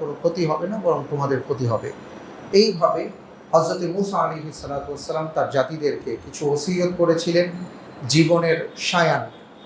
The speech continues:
আল্লাহ তাআলা সেই কথাগুলো তুলে ধরেছেন, যেটা তালমুদের মধ্যে রয়েছে, তাদের ধর্মীয় গ্রন্থে উল্লেখ করা আছে। এবার এই আয়াত থেকে যেটা শুরু হয়েছে, আল্লাহ সুবহানাহু ওয়া তাআলা মূসা আলাইহিস সালাতু ওয়াস সালামের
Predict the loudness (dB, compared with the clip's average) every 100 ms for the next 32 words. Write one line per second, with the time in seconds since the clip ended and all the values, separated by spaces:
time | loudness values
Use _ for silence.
0 | -20 -2 0 4 2 2 -2 -4 -8 -8
1 | -8 -8 -6 -6 -4 -4 -2 -4 -4 -6
2 | -4 -2 -2 -2 -8 -18 -20 -2 2 2
3 | 6 4 4 2 -2 -4 -6 -4 -4 -4
4 | -6 -2 -2 -2 0 0 0 -2 -2 0
5 | -2 -4 -6 -4 -4 -4 -6 -6 -10 -16
6 | -20 -20 -20 -20 -20 -20 -18 -18 -18 -18
7 | 4 6 8 4 4 -2 2 4 4 4
8 | 4 4 0 -4 -4 -4 -2 -4 -2 -2
9 | 2 0 0 0 2 4 2 0 -4 -2
10 | -2 -2 -2 2 0 0 -2 2 4 4
11 | 2 0 2 2 2 -2 0 2 4 2